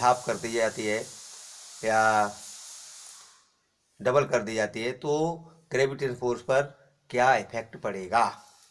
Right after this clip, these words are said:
इस प्रकार से और कैलकुलेट करिए। नेक्स्ट क्वेश्चन टू, gravitational force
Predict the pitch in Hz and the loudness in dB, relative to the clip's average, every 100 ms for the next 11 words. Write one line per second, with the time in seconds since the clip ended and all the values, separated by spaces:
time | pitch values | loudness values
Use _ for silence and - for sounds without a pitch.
0 | - 120 - 113 113 123 143 147 _ _ | -12 -12 -4 -2 0 2 2 0 _ _
1 | _ _ _ _ _ _ _ _ _ _ | _ _ _ _ _ _ _ _ _ _
2 | - 151 143 139 104 - - - - _ | 2 2 2 -2 -4 -8 -16 -20 -20 _
3 | _ _ _ _ _ _ _ _ _ _ | _ _ _ _ _ _ _ _ _ _
4 | _ _ _ _ _ _ _ _ _ _ | _ _ _ _ _ _ _ _ _ _
5 | - 170 160 123 104 120 - - _ _ | 2 4 4 -2 -12 -14 -18 -20 _ _
6 | - _ _ - 120 135 190 240 226 214 | -20 _ _ -12 -2 4 4 4 8 8
7 | 190 190 196 - 175 175 - | 10 8 8 8 8 8 6